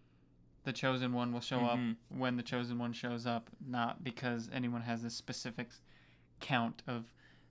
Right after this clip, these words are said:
Speaker 1: microscopic organisms in their cells.
Speaker 2: Yeah, that's the, the one thing I feel like people most dislike about midichlorians is how,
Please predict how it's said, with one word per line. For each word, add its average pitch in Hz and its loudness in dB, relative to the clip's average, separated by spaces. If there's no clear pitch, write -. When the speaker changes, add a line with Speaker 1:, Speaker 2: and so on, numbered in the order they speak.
Speaker 1:
microscopic 127 2
organisms 120 -2
in 117 -4
their 113 -6
cells. 113 -8
Speaker 2:
Yeah, 104 -2
that's 139 4
the, 123 -8
the 127 2
one 135 4
thing 131 0
I 113 4
feel 120 -2
like 110 0
people 110 -2
most 110 0
dislike 113 0
about 110 0
midichlorians 110 0
is 107 -2
how, 110 6